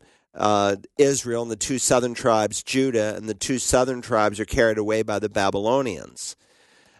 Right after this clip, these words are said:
Uh, then the Assyrians come down in seven twenty-two B C, and they carry away the ten northern tribes.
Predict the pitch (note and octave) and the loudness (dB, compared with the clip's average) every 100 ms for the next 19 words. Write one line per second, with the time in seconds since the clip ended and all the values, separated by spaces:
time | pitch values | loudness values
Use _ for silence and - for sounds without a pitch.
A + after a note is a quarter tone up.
0 | _ B2 G2+ G2+ G2+ G2+ A#2 A#2+ A#2+ A2 | _ -2 2 2 0 2 2 2 0 0
1 | G#2+ - C3+ C3+ C3+ A2+ G#2+ A2 A#2 - | 0 0 2 2 0 -2 -4 -2 -4 -2
2 | A#2 A#2 A2+ A2+ G#2 - A#2 A2+ - A2+ | 0 2 2 2 0 0 0 0 -2 -2
3 | G#2 - C#3+ B2 A2+ G#2+ - A#2 A2+ A2+ | -2 0 0 0 -4 -2 0 0 0 -2
4 | A2+ - A#2 A2 A2 G#2 G#2+ - G#2 A2+ | 0 2 2 2 -2 -2 -2 -2 -2 0
5 | B2 D#3 C3 G#2 F#2+ G2+ D#2+ - - - | 0 2 -2 -6 -8 -8 -8 -14 -16 -18